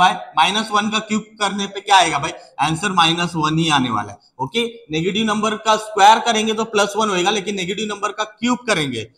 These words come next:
ओके, तो answer negative आएगा। देखिए यानी कि आप लोग इस तरह से समझ सकते हैं, अगर कोई भी negative number को odd time multiply करता हो, odd time मतलब one time, थ्री time, five time,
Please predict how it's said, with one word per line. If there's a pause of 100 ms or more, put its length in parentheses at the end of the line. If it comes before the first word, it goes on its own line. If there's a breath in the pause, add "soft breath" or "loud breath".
(180)
ओके,
तो
answer
negative
आएगा। (280 loud breath)
देखिए
यानी
कि
आप
लोग
इस
तरह
से
समझ
सकते
हैं,
अगर
कोई
भी
negative
number
को (360 loud breath)
odd (100)
time
multiply
करता
हो,
odd
time
मतलब
one
time,
थ्री
time,
five
time,